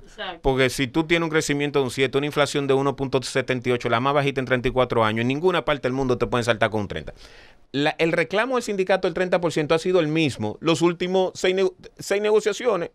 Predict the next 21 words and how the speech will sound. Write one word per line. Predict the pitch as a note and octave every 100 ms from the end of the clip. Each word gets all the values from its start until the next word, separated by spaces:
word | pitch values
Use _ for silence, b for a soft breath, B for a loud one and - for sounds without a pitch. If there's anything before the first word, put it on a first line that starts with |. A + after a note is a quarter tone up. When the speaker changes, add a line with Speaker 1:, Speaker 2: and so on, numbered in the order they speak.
| _
Speaker 2:
el | G3+ A3
mismo | A3+ A3
por | A3+
ciento. | A#3 G#3+ D#3+ - b b
Ellos | b F#3 G#3
no |
lo | A3
cambian, | G#3 A3 E3+ F3
eso | G3+ G3+
es | -
el | E3+
treinta. | D#3 C3 F#2+ - - b b
Entonces, | - B2+ B2 -
¿deben | A2 C3+ F#3 F#3
mejor, | F3+ E3+ E3
deben | C3+ D#3+ F#3+
cambiar, | F3+ E3+ A3 D4+
sí | - C#3
o |
no? | F2 - b b
Claro. | A2 A2 F2+